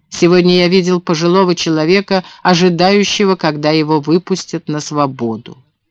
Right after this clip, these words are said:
Если выпустят. Это ужаснуло меня. Никто не хочет стареть в неволе. Стэмос ушёл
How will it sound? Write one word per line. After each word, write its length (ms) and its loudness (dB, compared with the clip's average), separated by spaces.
Если 460 0
выпустят. 680 -6
Это 260 -4
ужаснуло 600 -4
меня. 420 -6
Никто 360 0
не 140 2
хочет 380 -6
стареть 500 -2
в 120 -6
неволе. 640 -4
Стэмос 520 2
ушёл 460 0